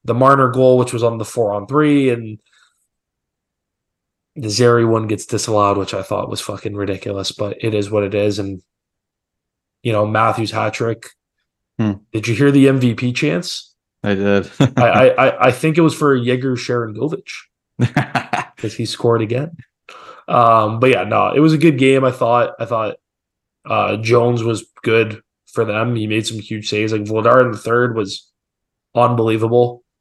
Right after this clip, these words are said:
Speaker 1: He plays another game against the Leafs because he always does. Um, but yeah, just, that was a ridiculous call in my opinion. It's just like, I, I don't, I, I don't understand how you can look at it, take a timeout,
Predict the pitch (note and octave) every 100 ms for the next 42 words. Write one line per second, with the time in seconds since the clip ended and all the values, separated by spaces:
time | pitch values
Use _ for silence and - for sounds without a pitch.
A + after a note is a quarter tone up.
0 | _ _ - A#2+ A2+ A2+ A#2 A#2+ B2 A#2+
1 | A#2+ A#2+ A#2 A2+ A#2 - G#2+ A2 G#2 -
2 | - - _ A2 G#2 G2 G#2 A#2 B2 -
3 | _ - - _ - _ _ _ _ A#2
4 | G#2+ A2 G#2+ G2+ G2+ A2 A2 - G2 F#2+
5 | G#2+ G#2+ - C#3 B2+ B2 A#2 A2 G2+ G#2
6 | G2+ - G2 G2 G2+ F#2+ - G#2 G2+ -
7 | A2 A2+ G#2+ G#2 B2+ B2 C3+ D#3 E3+ C3
8 | C3+ - _ _ C#3+ F3 G3+ F#3 F#3 D3+
9 | C#3+ C#3 B2 A#2+ B2 A#2+ D3 D#3+ D3+ D#3
10 | E3+ - _ _ _ _ _ _ _ _
11 | _ - D#3 E3 D#3 D3+ C3 A#2 B2 -